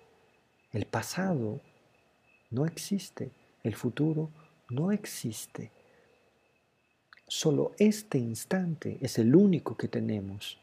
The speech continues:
Y es aquí en donde toda nuestra atención tiene que estar presente, como una de las técnicas que era la descontinuidad del tiempo, ¿no?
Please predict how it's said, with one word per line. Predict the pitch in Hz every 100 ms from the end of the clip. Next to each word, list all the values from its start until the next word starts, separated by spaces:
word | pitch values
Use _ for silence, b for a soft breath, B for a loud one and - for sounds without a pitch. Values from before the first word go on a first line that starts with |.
| b b b b b _ _ _ -
Y | 147
es | 147
aquí | 156 - 180 220
en | 135 120
donde | 117 110 113 110 B B _ 185
toda | 180 165 139
nuestra | 123 120 - 120
atención | 120 120 113 - 135 131
tiene | - 139 127 120
que | 127
estar | - 120 117
presente, | - 117 - 95 92 107 - B B
como | 113 107
una | 110 117 127 147
de |
las | 143 147 -
técnicas | 165 120 110 107 117 127 -
que | - 98
era | 101 107
la | 107 101
descontinuidad | 101 - 117 104 107 110 107
del | 110 113
tiempo, | - 160 120 107 107 139
¿no? | 110 101